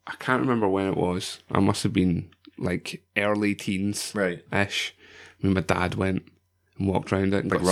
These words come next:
Speaker 2: Ron?
Speaker 1: see the cos-, the, Ron was there.
Speaker 2: L Ron.
Speaker 1: L Ron. <laughs> Got to see the costumes.
Speaker 2: Nice.
Speaker 1: A lot of costumes. Saw the original Captain's chair. It's pretty beat up.
Speaker 2: Very nice.
Speaker 1: Um, yeah.
Speaker 2: Do you think that, uh,
Speaker 1: Like, like your thing, I don't have an ending.
Speaker 2: <laughs> Do you think
Speaker 1: I
Speaker 2: the,
Speaker 1: went to a
Speaker 2: um,
Speaker 1: thing.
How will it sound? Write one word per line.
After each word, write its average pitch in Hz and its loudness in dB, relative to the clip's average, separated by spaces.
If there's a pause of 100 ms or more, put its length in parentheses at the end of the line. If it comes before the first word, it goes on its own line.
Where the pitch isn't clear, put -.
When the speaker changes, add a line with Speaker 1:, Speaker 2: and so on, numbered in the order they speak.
Speaker 2:
Ron? 113 6
Speaker 1:
see 92 -4 (220)
the 110 0
cos-, 98 0
the, - -2
Ron 98 2
was 104 2
there. 104 6 (440)
Speaker 2:
L 82 2
Ron. 90 2 (120)
Speaker 1:
L 95 6
Ron. 123 2 (160)
<laughs> - -20
Got - 4
to - 0
see 107 6
the 95 4
costumes. 107 0
Speaker 2:
Nice. 82 0
Speaker 1:
A - 8
lot 101 4
of - -14
costumes. 101 4 (260)
Saw 110 2
the 113 4
original 107 2
Captain's 107 0
chair. 120 0 (240)
It's - -20
pretty - 4
beat - 2
up. 107 0
Speaker 2:
Very 87 -2
nice. 87 -6 (380)
Speaker 1:
Um, 117 2 (220)
yeah. 127 0 (160)
Speaker 2:
Do 113 4
you - 6
think 107 2
that, 95 0
uh, - 0
Speaker 1:
Like, 123 0
like 123 2
your 110 2
thing, 123 0
I 107 4
don't 117 2
have 110 2
an 110 -2
ending. 107 2
Speaker 2:
<laughs> 92 4
Do - 4 (260)
you - 4
think 123 4
Speaker 1:
I 113 4
Speaker 2:
the, - 6
Speaker 1:
went 135 6
to 170 6
a - 6
Speaker 2:
um, - 0
Speaker 1:
thing. 190 0